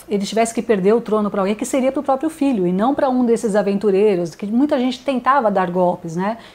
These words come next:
Inclusive a Inconfidência Mineira foi uma tentativa disso. E por isso que ele falou esse negócio, esses aventureiros. E no final, a presença de Dom Pedro primeiro e Dom Pedro segundo no Brasil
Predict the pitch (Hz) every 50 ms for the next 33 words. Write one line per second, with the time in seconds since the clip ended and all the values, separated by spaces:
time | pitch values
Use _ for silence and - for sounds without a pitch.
0 | - - 185 - 185 180 160 185 208 208 277 277 269 233 240 240 240 240 214 180
1 | 214 233 226 - 240 220 214 202 185 185 196 226 262 254 - - 240 254 262 262
2 | 262 269 - 269 269 262 302 302 - - - 277 277 240 208 196 175 175 180 170
3 | - - 175 - - - - - - - - - - 190 190 196 190 185 180 170
4 | 165 170 - - - - _ _ _ _ _ _ - - _ _ _ _ - _
5 | _ _ - - 262 233 240 240 - 269 269 269 - 277 262 262 269 262 277 269
6 | 269 254 226 214 202 180 - 208 208 214 214 202 220 202 220 226 - 277 240 202
7 | 185 180 180 185 220 311 381 381 277 254 254 254 - - 330 247 214 214 226 277
8 | 320 311 233 202 - 202 - 240 233 220 196 233 277 330 339 285 240 208 214 214
9 | 233 226 - 214 196 196 190 - 208 202 190 175 175 180 196 240 254 330 302 262
10 | 254 247 233 202 202 202 - - 254 247 190 175 196 233 277 330 311 233 196 185
11 | 190 190 190 190 180 170 170 196 233 302 359